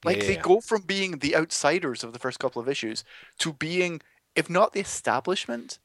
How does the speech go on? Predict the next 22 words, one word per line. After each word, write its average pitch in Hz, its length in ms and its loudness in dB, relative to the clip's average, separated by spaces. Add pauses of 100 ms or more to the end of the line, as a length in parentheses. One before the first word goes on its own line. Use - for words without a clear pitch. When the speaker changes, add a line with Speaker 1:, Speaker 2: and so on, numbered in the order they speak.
(180)
Speaker 2:
Mm-hmm. 120 220 -6 (160)
Speaker 1:
but - 180 -2
definitely 170 480 4
more 139 540 0
of 135 140 2
a, 135 60 -2 (540)
an 131 140 0
authority 131 500 2
figure, 117 480 -2
an 107 120 -10
authority 110 380 -4
base. - 500 -10 (180)
Speaker 2:
Yeah. - 220 -4 (200)
Speaker 1:
Which - 240 -6
I 131 120 6
think 135 280 -4
is 127 220 -6 (180)
really, 131 400 -6
really 120 360 -4
interesting. 120 440 -4
And 123 120 2
is, 123 200 -2